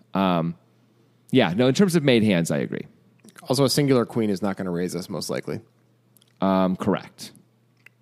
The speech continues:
Speaker 2: So blocking a queen
Speaker 1: I mean,
Speaker 2: isn't
Speaker 1: we
Speaker 2: as big of a deal. It blocks queen ten and queen nine, I guess.
Speaker 1: There's
Speaker 2: That's,
Speaker 1: just
Speaker 2: that's good, but
Speaker 1: Yeah.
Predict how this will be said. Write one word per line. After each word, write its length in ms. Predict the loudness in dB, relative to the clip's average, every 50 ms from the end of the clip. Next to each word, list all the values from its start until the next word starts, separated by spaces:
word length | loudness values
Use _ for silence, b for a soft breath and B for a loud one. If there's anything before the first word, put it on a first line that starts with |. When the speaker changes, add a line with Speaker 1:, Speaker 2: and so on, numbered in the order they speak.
| _ -14
Speaker 2:
So 140 | -10 -6 -2
blocking 300 | 0 0 0 0 -4 -6
a 40 | -2
queen 160 | -2 -2 2
Speaker 1:
I 40 | 2
mean, 40 | 4
Speaker 2:
isn't 60 | 4 2
Speaker 1:
we 40 | 0
Speaker 2:
as 80 | -2
big 160 | -2 -2 -2
of 80 | -2 -2
a 60 | -2
deal. 300 | -2 0 -2 -2 -2 -4
It 100 | -8 -4
blocks 240 | -2 -4 -2 -4 -4
queen 200 | -4 -4 -4 -4
ten 200 | -4 -4 -4 -2
and 120 | -4 -4
queen 160 | -4 -4 -4 -4
nine, 220 | -4 -4 -4 -6
I 60 | -6
guess. 360 | -6 -6 -8 -8 -10 -16 -20 _ _
Speaker 1:
There's 120 | 0 2
Speaker 2:
That's, 60 | 2 2
Speaker 1:
just 140 | 2 2
Speaker 2:
that's 220 | 2 0 0 -2 -4
good, 320 | -4 -4 -4 -4 -8 -14 -20 _ _
but 100 | -2 0
Speaker 1:
Yeah. 140 | 0 0